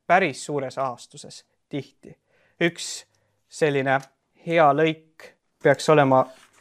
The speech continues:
Jeremia kahekümnendas peatükis. On üks selline viide. No eesti keeles salmid seitse kuni üheksa, eesti keeles on siia pandud juba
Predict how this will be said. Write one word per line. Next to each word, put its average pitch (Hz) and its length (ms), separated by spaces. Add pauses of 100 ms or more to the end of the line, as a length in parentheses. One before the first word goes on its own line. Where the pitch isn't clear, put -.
(260)
Jeremia 151 360
kahekümnendas 143 840
peatükis. - 800 (300)
On 131 80
üks 127 140
selline 139 240
viide. 143 300 (520)
No 156 80
eesti 185 260
keeles 143 380
salmid 175 320
seitse 180 320
kuni 143 140
üheksa, 151 440 (400)
eesti 170 300
keeles 139 300
on 139 140
siia 160 260
pandud 139 380
juba 135 320